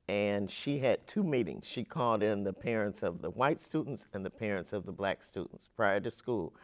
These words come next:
And she said, "Now, we are coming together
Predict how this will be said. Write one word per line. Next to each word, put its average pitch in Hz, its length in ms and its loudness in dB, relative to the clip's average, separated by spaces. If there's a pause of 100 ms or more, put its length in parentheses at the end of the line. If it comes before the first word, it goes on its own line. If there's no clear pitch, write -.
(300)
And 101 160 -4
she 135 160 -2
said, 107 320 2
"Now, 101 320 0 (680)
we 139 220 4
are 107 140 10
coming 139 420 0
together 95 560 0